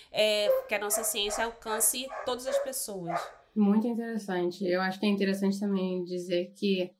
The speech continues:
Speaker 2: a parte teórica você teve, né, no Brasil,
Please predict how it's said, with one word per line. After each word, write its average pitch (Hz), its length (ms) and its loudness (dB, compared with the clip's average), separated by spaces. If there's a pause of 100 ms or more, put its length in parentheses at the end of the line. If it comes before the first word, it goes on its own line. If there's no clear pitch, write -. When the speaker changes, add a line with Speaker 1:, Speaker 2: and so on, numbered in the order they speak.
(440)
Speaker 2:
a 196 120 4
parte 202 340 6
teórica 196 460 4
você 196 200 0
teve, 180 480 2
né, 156 160 0
no 175 200 0
Brasil, 175 680 0